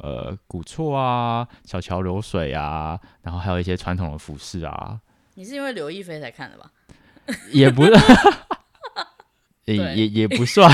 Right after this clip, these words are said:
Speaker 1: <laughs> 也不算。没有，因为他在 Netflix 的排行榜其实是蛮前面的。
Speaker 2: 嗯。
Speaker 1: 然后我看他的简介就觉得，诶，好像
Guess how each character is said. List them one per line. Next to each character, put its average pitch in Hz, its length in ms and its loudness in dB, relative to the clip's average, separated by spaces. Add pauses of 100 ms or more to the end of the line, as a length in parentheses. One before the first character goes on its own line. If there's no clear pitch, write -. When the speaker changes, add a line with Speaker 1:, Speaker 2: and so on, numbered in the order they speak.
Speaker 1:
<laughs> 143 160 4
也 123 140 4
不 120 180 -2
算。 143 380 0 (920)
没 220 200 6
有， 156 180 4
因 220 80 2
为 233 100 2
他 190 360 -2
在 151 420 -2 (160)
Netflix 127 400 -2
的 - 60 -20
排 90 200 -6
行 90 300 -8
榜 80 280 -6
其 90 180 -10
实 90 80 -8
是 90 120 -10
蛮 90 220 -8
前 - 260 -12
面 87 220 -10 (120)
的。 170 140 -18
Speaker 2:
嗯。 - 140 -16 (300)
Speaker 1:
然 80 100 -14
后 87 220 -10
我 73 100 -10
看 95 260 -4
他 95 100 -4
的 90 120 -4
简 80 260 -12
介 98 180 -4
就 95 100 -4
觉 95 120 -6
得， 92 100 -4
诶， 139 80 0
好 120 160 -4
像 131 320 -4